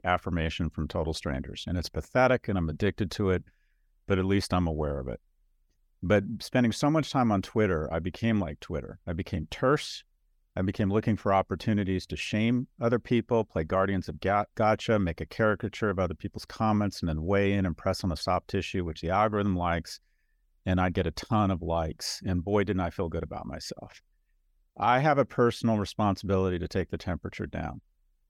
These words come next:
and start doing what my colleague Jonathan Haidt at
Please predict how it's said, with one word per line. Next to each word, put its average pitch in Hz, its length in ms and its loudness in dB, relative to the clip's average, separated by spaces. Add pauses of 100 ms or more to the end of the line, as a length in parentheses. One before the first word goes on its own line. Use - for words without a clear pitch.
(320)
and 104 160 0
start 110 280 2
doing 101 520 2 (440)
what 98 180 0
my 92 160 2
colleague 104 340 2
Jonathan 98 380 0
Haidt 95 240 2
at 87 480 -2